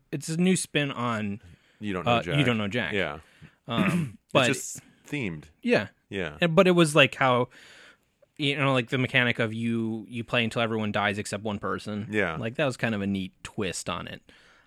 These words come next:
Speaker 1: Um, and the humor of what they do to the people that answer the question wrong, I thought was really funny.
Speaker 2: Yeah.
Speaker 1: Like, you ch-, you pick a finger to cut off, uh, one of your four fingers, and that means you can't pick that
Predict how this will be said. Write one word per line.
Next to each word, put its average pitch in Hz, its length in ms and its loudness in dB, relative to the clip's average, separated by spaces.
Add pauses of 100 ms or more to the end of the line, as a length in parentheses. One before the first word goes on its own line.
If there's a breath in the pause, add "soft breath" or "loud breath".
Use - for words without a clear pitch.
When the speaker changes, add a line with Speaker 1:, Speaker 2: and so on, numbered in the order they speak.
(100)
Speaker 1:
Um, 104 260 -2
and 123 180 -2
the 113 40 2
humor 117 420 0
of 104 280 -2
what 110 240 -2
they 104 120 0
do 101 280 -2
to - 80 -10
the 104 100 -6
people 104 320 -6
that 92 320 -4
answer 110 280 -8
the 104 100 -6
question 107 420 -6
wrong, 107 220 -6
I - 20 -8
thought 110 180 -6
was 113 140 -4
really 113 200 0
funny. 117 360 -2
Speaker 2:
Yeah. 107 200 4
Speaker 1:
Like, 120 240 -2 (460 loud breath)
you 113 120 -8
ch-, - 160 -8
you 131 240 -6
pick - 240 2
a 123 60 2
finger 127 320 2
to 123 80 0
cut 127 200 2
off, 131 380 2 (460)
uh, 117 40 -4
one 117 240 0
of 113 60 0
your 107 100 0
four 123 220 2
fingers, 120 480 0 (280 loud breath)
and 113 120 0
that 117 140 0
means 104 260 -2
you 113 80 -4
can't 107 320 -4
pick - 240 -6
that 95 160 -2